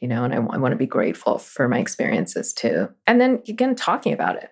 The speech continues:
as we're doing now, I think is a practice. Sometimes I wake up and I can see my mind pattern going to something negative, and I will turn it towards gratitude. So I'll just,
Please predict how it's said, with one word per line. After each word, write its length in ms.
as 200
we're 160
doing 360
now, 320
I 100
think 200
is 120
a 40
practice. 720
Sometimes 380
I 400
wake 280
up 300
and 360
I 40
can 160
see 260
my 160
mind 320
pattern 300
going 240
to 100
something 840
negative, 680
and 160
I 100
will 540
turn 260
it 180
towards 380
gratitude. 580
So 100
I'll 60
just, 200